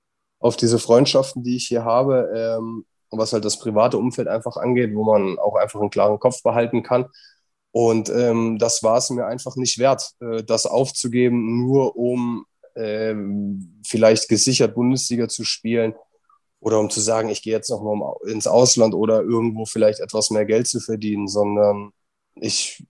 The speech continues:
möchte mir hier was aufbauen. Ich glaube, die Wertschätzung ist beide, beidseitig gegeben.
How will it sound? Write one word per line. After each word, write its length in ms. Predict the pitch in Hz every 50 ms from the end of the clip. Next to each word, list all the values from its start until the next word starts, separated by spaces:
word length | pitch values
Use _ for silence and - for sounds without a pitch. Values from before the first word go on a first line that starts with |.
| _ _
möchte 360 | - 123 123 123 120 - - 113
mir 160 | 113 113 107
hier 200 | 120 143 165 165
was 180 | 170 160 -
aufbauen. 520 | 95 120 156 165 - - 147 143 143 131 113
Ich 80 | 104
glaube, 180 | - 113 104 -
die 120 | - 113 107
Wertschätzung 520 | 107 110 110 - - 104 - - 110 107
ist 140 | 104 98 -
beide, 440 | - 104 107 107 110 107 98 92 98
beidseitig 520 | - 104 107 104 - 110 107 110 104 -
gegeben. 480 | - 104 104 113 117 127 127 135 135